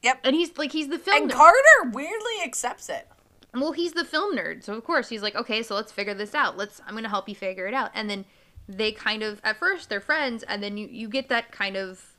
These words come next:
Speaker 2: like, the popular girl ends up falling for the nerdy guy archetype.
Speaker 1: Ah, that would never happen.
Speaker 2: <laughs>
Speaker 1: Wait. Uh,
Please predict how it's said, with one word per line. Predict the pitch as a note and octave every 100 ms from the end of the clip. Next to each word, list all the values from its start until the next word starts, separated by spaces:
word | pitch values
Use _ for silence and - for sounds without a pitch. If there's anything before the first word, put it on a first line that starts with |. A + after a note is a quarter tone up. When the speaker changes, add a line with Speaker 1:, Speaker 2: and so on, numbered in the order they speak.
| _
Speaker 2:
like, | F#3+ -
the | G#3
popular | G#3+ G#3+ G#3 A#3+ A3
girl | G#3 G#3+ G#3+
ends | - G3+ G3
up | G3+ F#3+ - _ _ _
falling | - A3 G3 G3+ G#3
for | G#3 F3+
the | F#3
nerdy | G3 G3 F#3+ G#3
guy | C#3+ B2 - _ _ _ _ _ _ _ _ _ _ _ _ _
archetype. | G3+ F#3 - F#3 - - _ _ - - _ -
Speaker 1:
Ah, | F3 F3 E3 D#3+
that | - G#3+
would | F3 E3+
never | D#3+ D#3 D#3
happen. | E3 D#3+ - E3 D#3+ _
Speaker 2:
<laughs> | B3 A3 _ _ _ _ _ _ _ _
Speaker 1:
Wait. | C#3 C#3+ C#3+ D3+ - _ _ _ _ _ _ _ _ _ _ _ _ _ _ _ _ _ _ _ _ _ _ _ _ _ _ _ _ _ - _ _ _ -
Uh, | D#3+ D3+ D3 C#3+